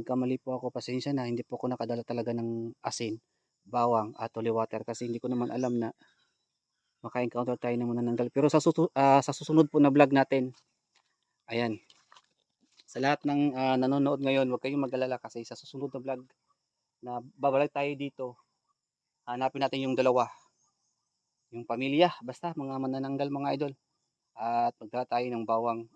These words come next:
asin at holy water para talagang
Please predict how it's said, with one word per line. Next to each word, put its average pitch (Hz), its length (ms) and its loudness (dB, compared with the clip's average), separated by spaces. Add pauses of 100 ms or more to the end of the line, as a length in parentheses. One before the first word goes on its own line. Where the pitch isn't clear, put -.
asin 104 400 -14
at 107 140 -12
holy 107 180 -10
water 104 320 -4 (760)
para 101 460 -8
talagang 113 480 -12